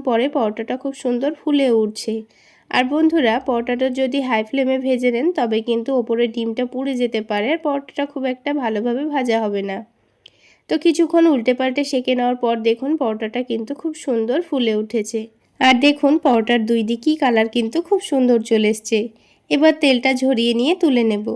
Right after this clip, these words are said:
তাহলে বন্ধুরা, আজকের এই পরোটা রেসিপি আপনাদের কেমন লাগলো, অবশ্যই কমেন্ট করে জানাবেন। আর ভালো লাগলে একটা লাইক, শেয়ার করে দেবেন।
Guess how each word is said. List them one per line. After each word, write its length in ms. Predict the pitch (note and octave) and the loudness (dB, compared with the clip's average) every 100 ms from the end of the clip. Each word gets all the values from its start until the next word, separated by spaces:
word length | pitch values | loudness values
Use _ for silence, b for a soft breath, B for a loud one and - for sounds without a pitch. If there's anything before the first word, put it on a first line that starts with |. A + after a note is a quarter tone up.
| A#3+ b b _ | -10 b b _
তাহলে 260 | D4+ D#4 D#4 | 2 4 4
বন্ধুরা, 460 | D4+ D4+ D#4+ C#4+ A#3 C4+ | 4 2 4 2 2 -2
আজকের 420 | B3 A3+ - B3+ C4+ | -2 -4 -2 -2 0
এই 100 | C#4 | 0
পরোটা 380 | B3+ A3 G#3+ B3 | 0 -2 0 0
রেসিপি 380 | C4+ D4 C#4+ D4 | 0 -2 -2 0
আপনাদের 380 | D4 D4+ C#4+ D4 | 0 0 0 -2
কেমন 280 | D4+ D4 D4 | -2 0 2
লাগলো, 360 | D4 D4 B3 A#3 A#3 | 0 0 -2 -4 -2
অবশ্যই 480 | A3+ A3 A#3+ D4 D#4+ | 0 0 -4 -6 -4
কমেন্ট 340 | B3 A3 G#3+ | -4 -4 -4
করে 200 | A3 G#3+ | -4 -2
জানাবেন। 480 | G#3+ G#3 G#3 G#3 G3+ A3 b b b - | 0 -2 -2 -4 -6 -6 b b b -2
আর 120 | C4+ | -2
ভালো 260 | C4+ C#4 C4 | 0 -2 0
লাগলে 320 | C#4 C4+ C#4 | -2 -2 -2
একটা 220 | C#4 C#4 C#4 | -4 -2 -2
লাইক, 240 | B3+ A3+ A3+ | 0 0 -4
শেয়ার 220 | C4 B3 | -6 -4
করে 220 | B3 A#3+ A#3 | -2 -2 -2
দেবেন। 360 | A#3+ A#3+ B3 | -2 -2 -2